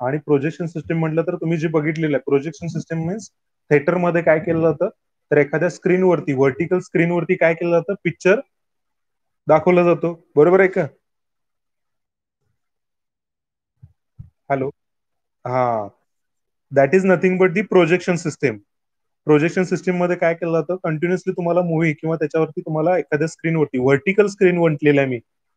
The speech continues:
सगळ्यात highlighted word काय असणार आहे Sentence मध्ये, vertical screen. तर vertical screen तुम्ही बघत असताना त्याच्यामध्ये काय असणार आहे, एक vertical screen असणार आहे, this is nothing but the vertical screen and this is nothing but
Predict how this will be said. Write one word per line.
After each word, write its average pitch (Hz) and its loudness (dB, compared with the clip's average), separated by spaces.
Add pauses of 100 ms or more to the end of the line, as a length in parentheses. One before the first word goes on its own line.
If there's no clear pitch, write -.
(180)
सगळ्यात 151 4 (140)
highlighted 156 2
word 160 2
काय 160 0
असणार 156 -4
आहे 185 0 (100)
Sentence 143 -4
मध्ये, 151 -2 (380)
vertical 180 0
screen. 135 -2 (880)
तर 170 2
vertical 180 4
screen 185 0 (520)
तुम्ही 165 -2
बघत 165 4
असताना 185 0
त्याच्यामध्ये 180 -4
काय 185 0
असणार 175 -4
आहे, 190 -4
एक 175 -6
vertical 185 0
screen 196 0
असणार 185 -2
आहे, 190 0 (640)
this 135 -6
is 165 -4
nothing 175 -2
but 175 -2
the 185 0
vertical 165 -2
screen 180 -2 (760)
and 165 -2
this 143 -4
is 165 -4
nothing 170 -4
but 156 -2